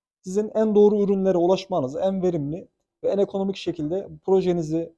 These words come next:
e, imalat yapabilmeyi ve sizin de bu işten memnun kalmanızı sağlayacak en etkili çözümleri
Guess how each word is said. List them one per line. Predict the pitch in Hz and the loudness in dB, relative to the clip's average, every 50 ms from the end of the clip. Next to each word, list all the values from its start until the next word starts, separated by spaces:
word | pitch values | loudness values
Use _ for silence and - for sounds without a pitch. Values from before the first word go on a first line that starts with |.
| _ _ _ | _ _ _
e, | 143 131 127 123 127 127 147 - | -12 -10 -10 -8 -8 -10 -10 -8
imalat | - 175 175 180 175 175 170 170 165 - - _ _ _ _ _ _ _ _ _ _ _ _ | -6 -4 -2 2 2 4 4 4 2 0 -6 _ _ _ _ _ _ _ _ _ _ _ _
yapabilmeyi | 147 165 170 - 185 170 175 185 180 180 180 156 143 170 247 262 _ _ _ _ _ _ _ _ _ _ _ | 2 2 4 4 4 2 2 0 -2 0 0 0 0 -2 -4 -10 _ _ _ _ _ _ _ _ _ _ _
ve | 139 143 147 | -4 -4 -4
sizin | - - 196 190 185 | -4 -4 -4 -2 0
de | 180 175 | 0 0
bu | 180 | 0
işten | 175 180 - 180 165 | -2 -4 -4 -4 -4
memnun | 170 170 180 180 175 | -2 -2 -2 -4 -4
kalmanızı | 175 - 180 175 175 170 160 151 135 | -2 0 0 0 0 0 -2 -2 -4
sağlayacak | - 175 165 156 147 151 190 190 196 - _ - | -2 -2 0 0 0 -2 -4 -6 -6 -10 _ -8
en | - 175 175 175 165 - - - - | -6 -6 -4 -6 -8 -10 -14 -10 -8
etkili | 170 165 - - 156 139 135 | -8 -8 -8 -8 -10 -10 -10
çözümleri | - 175 170 160 139 131 147 180 226 226 | -10 -10 -8 -8 -6 -6 -6 -8 -8 -10